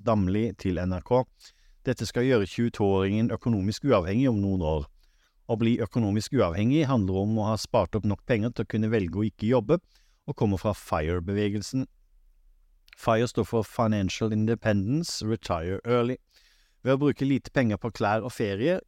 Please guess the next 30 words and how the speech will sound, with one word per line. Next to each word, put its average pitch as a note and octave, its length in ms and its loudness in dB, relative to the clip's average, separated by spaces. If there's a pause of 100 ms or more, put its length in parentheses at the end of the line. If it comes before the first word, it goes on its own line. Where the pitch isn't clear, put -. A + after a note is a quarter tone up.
ikke - 240 -2
kjøpe A2+ 400 2
det G#2 160 2
han G#2 160 2
ser - 240 0
på G#2 80 -6
som G#2+ 240 -2
unødvendige F#2+ 640 0
ting, E3 240 2 (400)
får A#2+ 240 4
han A#2+ 160 2
til G#2 160 2
å A2+ 160 -4
spare F2+ 320 0
mye. G2+ 400 2 (480)
Og B2 160 2
neste B2 400 0
spareprosjekt A#2+ 720 0
er C3 80 0
å - 80 -6
flytte B2+ 240 -2
inn G2 80 0
i A2 80 -2
et - 80 -12
selvbygd D#2+ 560 -2
minihus. G#2 600 -2 (1000)
Nummer C#3 320 0
fire, B2+ 320 0 (240)
reagerer A2 560 0
kraftig, - 380 -2